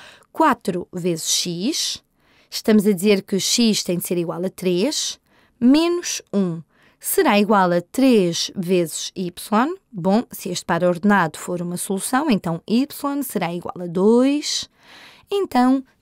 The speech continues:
três vezes y, y é dois, mais cinco. Reparem que tudo o que fiz foi, sempre que vi o x, substituí-o por três. Sempre que vi o y, substituí-o por dois.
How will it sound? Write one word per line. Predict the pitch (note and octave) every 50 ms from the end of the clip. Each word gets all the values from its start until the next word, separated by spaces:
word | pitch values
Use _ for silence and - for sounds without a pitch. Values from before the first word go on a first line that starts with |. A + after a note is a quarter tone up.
| _ -
três | - D4+ D4 D4 C4+ A3+ F#3 E3+ E3 D3+
vezes | F3 F3+ F3+ F3 E3+ E3+ - - - -
y, | - C4+ D4+ - - - - E4 D#4 D#4 D#4 D#4+ - _ -
y | - A#3+ A3 G#3 - - - - - E3
é | F3+
dois, | F#3+ F#3+ A3+ B3 B3+ B3+ C4 - - - - _ _ _ _ -
mais | C4 C#4 D4+ D#4 D#4 D#4+ D4+ - - - -
cinco. | - - - - G3 D#3 - - - - _ _ _ _ - - - - -
Reparem | - A3 G#3 - G#3 F#3 F3+ F3+ F#3+ G3+ B3+ D4 E4+
que | - - - A3
tudo | - - F4+ G4 -
o | E4+
que | - -
fiz | - - - A#3+ C#4+ D4+ -
foi, | - - - G3 F#3 F3 D3 - - _ _ _ _ _ _ _
sempre | - - - - E4+ F#4 F4 - -
que | - A3+
vi | F#3 F#3 F3+ F3
o | F3+
x, | - - - C4+ D4+ F#4 F#4+ - - - - -
substituí-o | - - - G#3+ - - - G#3 - - - G3+ G#3+ A3+ C4 A#3+
por | - - C#4+
três. | - - G#3+ F#3 F3 - - - - - - - _ _ - - - _
Sempre | - - - G#4+ G4+ F#4+ -
que | - D#4+
vi | C#4 E4+ E4
o | F4 F4
y, | D#4+ F3+ - - - - F3+ E3+ E3+ - -
substituí-o | - - - G3 - - G#3 F#3+ - - A3 G#3 G#3+ A#3 A3
por | _ - C4+ C#4 C#4
dois. | A#3 A#3+ G#3 F#3+ G3 - - - -